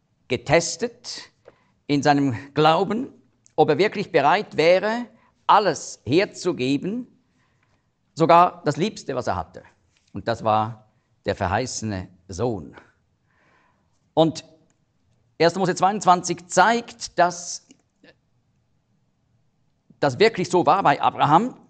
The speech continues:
Also dieses Leiden, durch das Abraham hindurchgehen musste in erster Mose zweiundzwanzig, war ein Leiden zur Verherrlichung Gottes.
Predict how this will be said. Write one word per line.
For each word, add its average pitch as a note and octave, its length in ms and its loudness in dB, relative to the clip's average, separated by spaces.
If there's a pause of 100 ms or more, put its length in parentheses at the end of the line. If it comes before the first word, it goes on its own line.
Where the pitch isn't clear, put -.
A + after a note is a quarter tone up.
(240)
Also D3 180 -2
dieses E3 260 -4
Leiden, F#3+ 580 0 (720)
durch B2+ 120 -14
das C3 200 -6
Abraham F3+ 460 4 (300)
hindurchgehen G3 600 0
musste G3+ 260 -4
in E3 80 -4
erster E3+ 260 -2
Mose F3 200 -4
zweiundzwanzig, E3 680 -4
war D#3 280 2
ein C3+ 260 0
Leiden F#3+ 560 0
zur D#3+ 260 -6
Verherrlichung E3+ 720 -4
Gottes. - 640 -4